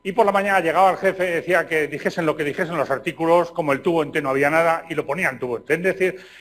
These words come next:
que uno de cada tres pacientes no era desconectado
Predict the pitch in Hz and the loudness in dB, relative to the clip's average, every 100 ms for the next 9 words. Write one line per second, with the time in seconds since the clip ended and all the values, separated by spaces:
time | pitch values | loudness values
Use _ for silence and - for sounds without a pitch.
0 | - 175 190 220 277 202 165 156 143 208 | 4 4 8 6 6 4 4 4 4 2
1 | 214 196 147 190 196 185 208 - 156 175 | 2 4 2 2 -4 -4 -6 -6 -8 -4
2 | 233 - 196 202 165 - 156 - 180 190 | -4 -4 -4 -4 -2 -2 -2 2 4 4
3 | 185 | 0